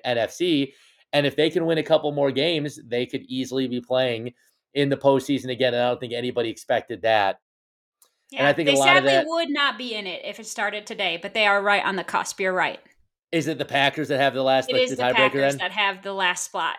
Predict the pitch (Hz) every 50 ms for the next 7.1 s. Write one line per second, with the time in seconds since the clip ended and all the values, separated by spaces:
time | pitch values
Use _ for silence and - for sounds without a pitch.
0 | - 175 185 175 - - _ - _ _ _ _ _ _ _ - - - 185 151
1 | 127 - - - 131 120 147 123 104 92 - _ _ - 151 156 151 170 160 143
2 | 117 107 302 - 127 123 123 123 370 330 320 320 302 294 277 240 220 220 220 -
3 | - - 285 302 320 302 311 269 240 220 208 185 170 185 - - - - - _
4 | - - 262 220 202 190 190 185 - 220 _ _ _ - 233 226 233 226 214 196
5 | 202 202 196 202 190 190 190 220 208 175 170 - - - - 247 285 311 349 349
6 | 277 302 294 262 202 254 247 233 202 202 - - - - 285 294 311 320 330 349
7 | 359 381